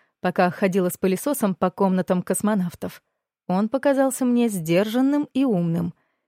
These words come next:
Если честно, он успел мне понравиться. «Доброе утро, Семен Игоревич!» — радостно поздоровалась я с ним, успев поверх формы горничной накинуть плащ. «Наумова,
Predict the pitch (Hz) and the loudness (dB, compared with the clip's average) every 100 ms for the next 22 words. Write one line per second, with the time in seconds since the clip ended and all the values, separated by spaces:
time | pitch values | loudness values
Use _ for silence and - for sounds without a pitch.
0 | _ 233 269 262 269 349 339 196 170 - | _ -2 -2 -2 -4 -4 -2 -2 -2 -6
1 | - 254 254 - 254 240 240 247 254 202 | -2 0 0 2 2 2 2 0 0 0
2 | 170 160 - 165 _ _ _ _ _ _ | -2 -6 -10 -12 _ _ _ _ _ _
3 | _ _ - 180 214 247 294 359 381 214 | _ _ -2 2 4 6 6 4 2 0
4 | - 202 202 196 180 170 165 - - _ | 2 2 4 2 2 0 -2 -6 -16 _
5 | _ _ 180 175 170 - 180 - 180 170 | _ _ 0 0 0 -2 -4 -2 0 2
6 | 185 170 165 165 190 180 - 226 254 - | 4 4 2 0 0 0 0 0 0 -6
7 | _ _ - 226 - 320 - - 196 196 | _ _ -6 -4 -2 -2 0 2 4 2
8 | - - 190 185 170 170 226 269 254 240 | 0 2 2 2 2 0 2 0 0 0
9 | 254 - 202 185 - 180 170 - 165 165 | -2 0 0 0 0 -2 -2 -6 -6 -6
10 | - - _ _ _ _ _ _ 185 180 | -12 -18 _ _ _ _ _ _ 0 2
11 | 170 170 175 202 269 | 2 2 2 2 0